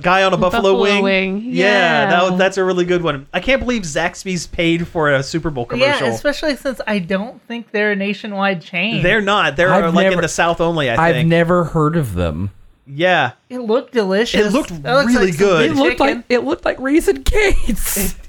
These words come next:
Speaker 1: It, Raisin Cane's with sauce on it.
Speaker 3: Yeah, which
Speaker 1: Hey.
Speaker 3: Cane's is
Speaker 2: I
Speaker 3: pretty
Speaker 2: mean,
Speaker 3: good.
Speaker 2: sign me up.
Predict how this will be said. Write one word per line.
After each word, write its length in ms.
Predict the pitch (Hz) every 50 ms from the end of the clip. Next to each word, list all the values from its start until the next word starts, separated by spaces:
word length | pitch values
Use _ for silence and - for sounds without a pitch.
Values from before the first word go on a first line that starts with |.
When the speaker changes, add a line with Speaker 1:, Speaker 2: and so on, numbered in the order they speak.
| -
Speaker 1:
It, 540 | 208 220 - - - - 170 165 156 139 -
Raisin 260 | 175 190 208 202 208
Cane's 240 | 165 202 214 208 196
with 80 | 208 196
sauce 320 | - 208 202 233 240 -
on 160 | 160 143 143
it. 140 | 156 175 180 160
Speaker 3:
Yeah, 220 | 285 302 311 269
which 400 | 247 240 247 254 - - - - - - - - - - - 107
Speaker 1:
Hey. 300 | 143 156 170 202 214 208
Speaker 3:
Cane's 160 | 208 202 190
is 40 | 202
Speaker 2:
I 120 | 180 196
Speaker 3:
pretty 20 | 208
Speaker 2:
mean, 180 | 208 202 190 185
Speaker 3:
good. 80 | 165
Speaker 2:
sign 220 | 214 202 202 208 202
me 140 | 196 185
up. 240 | 202 196 185 - -